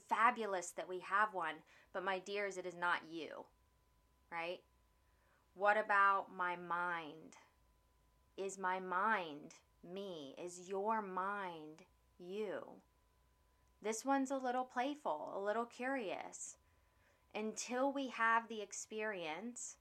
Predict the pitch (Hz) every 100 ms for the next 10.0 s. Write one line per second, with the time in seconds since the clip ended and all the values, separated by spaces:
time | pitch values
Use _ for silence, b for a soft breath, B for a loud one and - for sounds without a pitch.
0 | b b b b - 202 196 - 170 175
1 | 175 208 226 240 208 180 165 165 165 190
2 | - - 202 202 208 202 190 180 180 185
3 | 175 180 175 170 151 151 160 - 180 -
4 | - 208 220 226 226 196 - - - 233
5 | 226 214 202 - 196 180 - - 175 196
6 | 196 180 156 - - 180 190 175 170 170
7 | b b b - 185 196 208 196 190 165
8 | 180 170 156 151 190 - b b b 190
9 | 190 - 190 185 185 - 165 147 156